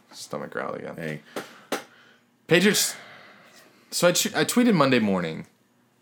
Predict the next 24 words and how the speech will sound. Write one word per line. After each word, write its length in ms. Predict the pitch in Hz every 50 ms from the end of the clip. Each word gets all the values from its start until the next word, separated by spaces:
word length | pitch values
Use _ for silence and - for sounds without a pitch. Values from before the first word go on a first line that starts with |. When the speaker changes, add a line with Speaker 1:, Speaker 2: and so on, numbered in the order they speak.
| _ _ _ _ _ _ _ _ - - -
Speaker 1:
you 120 | 110 107
know, 140 | 98 92 90
waking 280 | 90 101 101 - 104
up 180 | 95 92 90 -
the 60 | 85
day 180 | 82 90 90 90
after 300 | 87 87 87 - - 92
the 80 | 82
game. 440 | 80 78 78 73 76 76 73 73 76 - _ _ _ _ _ -
Um, 360 | - - 78 76 76 78 78 - _ _ - -
I, 120 | 85 85 80 78 -
I 120 | 87 90 78
watched 360 | 85 85 85 92 95 - - -
the 100 | 98 90 - - - -
replay 440 | 101 95 92 90 - - 92 87 90
in 80 | 90
my, 180 | 90 90 90 92 - -
in 80 | 92 90
my, 260 | 87 85 85 82 82
uh, 280 | 82 80 78 78 78 78 - _ _ _ _ _ _ _ _ _ _ _ -
my 100 | 87 87
living 340 | 82 85 85 82 82 80
room. 280 | 78 78 78 76 80 - _ _ _ _ _ _ _ _ _ _ _ _ -
And 680 | - 87 85 82 82 82 82 82 82 80 80 78 78